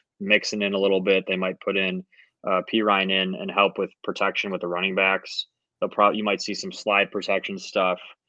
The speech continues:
You might see keeping tight ends in to block a little bit. Like, you're gonna see different ways to protect Burrow and still be able to attack down the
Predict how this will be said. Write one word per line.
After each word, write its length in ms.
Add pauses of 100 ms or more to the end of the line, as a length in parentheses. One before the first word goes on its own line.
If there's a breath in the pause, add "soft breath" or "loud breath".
(320)
You 100
might 220
see 340
keeping 300
tight 240
ends 400
in 220
to 100
block 380
a 40
little 220
bit. 240
Like, 120
you're 140
gonna 140
see 360
different 460
ways 300
to 80
protect 400
Burrow 500
and 100
still 220
be 80
able 120
to 40
attack 400
down 200
the 60